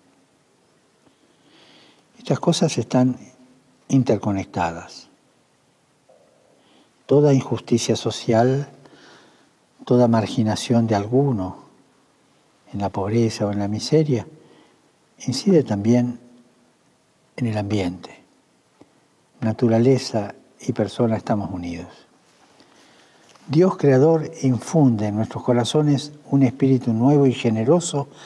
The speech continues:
para abandonar nuestros individualismos y promover el bien común.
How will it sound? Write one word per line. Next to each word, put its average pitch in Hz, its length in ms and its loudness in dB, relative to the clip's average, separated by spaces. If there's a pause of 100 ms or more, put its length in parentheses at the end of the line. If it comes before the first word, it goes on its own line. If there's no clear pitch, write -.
(240)
para 123 180 2
abandonar 123 500 2
nuestros 139 380 -2
individualismos 110 920 0 (500)
y 123 80 0
promover 123 420 4
el 127 120 4
bien 123 240 4
común. 98 480 -2